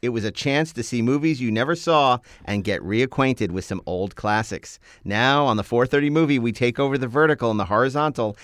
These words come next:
and put together our dream theme weeks that you could watch at home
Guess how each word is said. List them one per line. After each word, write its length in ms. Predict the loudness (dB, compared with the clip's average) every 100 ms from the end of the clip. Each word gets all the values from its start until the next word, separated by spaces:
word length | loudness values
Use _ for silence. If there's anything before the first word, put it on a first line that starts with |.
| -14
and 160 | -10 -2
put 220 | 0 0
together 420 | 2 2 4 2 2
our 180 | 0 0
dream 460 | 0 0 0 -2
theme 260 | -2 -2 0
weeks 320 | 0 -2 -6
that 140 | -6
you 160 | -4 -4
could 160 | -4 -4
watch 320 | -2 -2 -2
at 80 | -4
home 380 | 0 0 -2